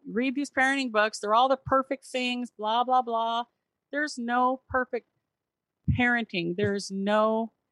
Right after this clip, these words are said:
happily ever after for a parenting book. It's a walk with God. It's, it's a walk. It's a journey that he is taking us through. And what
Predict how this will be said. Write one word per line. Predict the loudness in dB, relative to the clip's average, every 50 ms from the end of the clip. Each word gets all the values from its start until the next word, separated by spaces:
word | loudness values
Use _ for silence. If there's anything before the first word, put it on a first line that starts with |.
| _ _ _
happily | 0 0 0 2 2 -2 -2 -2 -2 -4 -4 -2
ever | 0 0 2 2 2 0 0 -2 _ 0
after | 2 2 2 0 -2 -4 -4 -4 -2 -2 -4 -8 -12 _ _ _ _ _ _ _
for | _ 2 4 6 6 6 6 4 2 0 _ _ _ _ _ _ _ -14
a | -10
parenting | -4 0 2 2 2 0 0 -2 -2 -2 0 0
book. | 0 0 0 -2 _ _ _ _ _ _ _ _ _ _ _ _ _ _ _ _ 0
It's | 2 2 2 2 -2 -12 -14 -16 _ _ _ _ _ _ _ _ 0
a | 0 2 0
walk | 0 -4 -2 2 4 4 4 2 0 -8
with | -8 -8 _ 2
God. | 4 4 6 4 2 0 -2
It's, | -4 -8 -6 -6 -8 -10 -10 _ _ -12
it's | -12 -10 -6 -4 -4
a | -4
walk. | -2 2 4 6 6 6 4 2 -4
It's | -10 -10 -6 -6
a | -6 -6
journey | -6 -6 -6 -4 -2 0 0 0 0 0 -2 -4 -6 -10 _ -14 -4
that | -2 -2 -2 -2 _
he | _ -12 -10 -6 -6 -4 -4 -6 -8 -10 _ _ _ _ _ _ _ _ _ _ _ -8
is | -6 -6 -6 -2
taking | 2 2 2 2 2 -4 -2 -2
us | -2 -2 -4
through. | -6 -2 0 0 0 -2 -4 -6
And | -4 -4 -2 0 4
what | 4 4 4 4